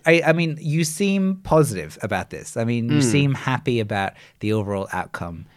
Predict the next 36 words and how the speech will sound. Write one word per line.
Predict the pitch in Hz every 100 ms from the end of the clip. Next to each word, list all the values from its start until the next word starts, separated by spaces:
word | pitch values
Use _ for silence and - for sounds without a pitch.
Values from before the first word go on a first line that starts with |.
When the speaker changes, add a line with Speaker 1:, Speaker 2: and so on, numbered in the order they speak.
| - -
Speaker 1:
in | 95 92
terms | - 98 92
of | 98 87
mental | 90 90 -
imagery. | 87 90 - 92
You | 95
think | 117
it's | 107 -
beneficial | 101 98 101 - 92
in |
your | 92 95
life? | 117 156 -
Speaker 2:
Oh, | - 135 123
t-, | - _ _ _
totally, | - - 156 131 90 104
Speaker 1:
Yeah. | 107
Speaker 2:
totally. | 117 95 - - _
And | 131 139 139 147 -
I | 147
think | 143 185 196 190 - _ _ _ _ -
it's | 135 -
because | 139 - 143 127 120
I'm | 113 117
realizing | 120 120 117 110 107 104 101 101 82 73
the | 107 101 101 98 98 95 64
relationship | 90 113 117 117 98
between | 92 104 95 95 -
the | 92 95
mind | 92 87 90 87
and | 90
body | 78 73 73 82
is | 90 95 -
really | - 92 87 87 87 85
intimate. | 85 82 - - - -
Speaker 1:
Mm. | 90 90
Speaker 2:
And, | 90 95 -